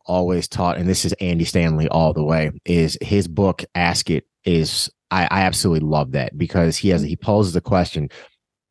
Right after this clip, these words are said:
based off, um, your, your past experiences, your current circumstances,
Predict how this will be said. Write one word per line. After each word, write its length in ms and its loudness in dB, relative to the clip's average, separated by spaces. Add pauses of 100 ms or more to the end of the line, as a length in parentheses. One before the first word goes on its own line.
(460)
based 360 2
off, 320 2
um, 400 0 (160)
your, 480 2
your 220 2 (220)
past 320 2
experiences, 640 0 (440)
your 100 2
current 320 2
circumstances, 800 0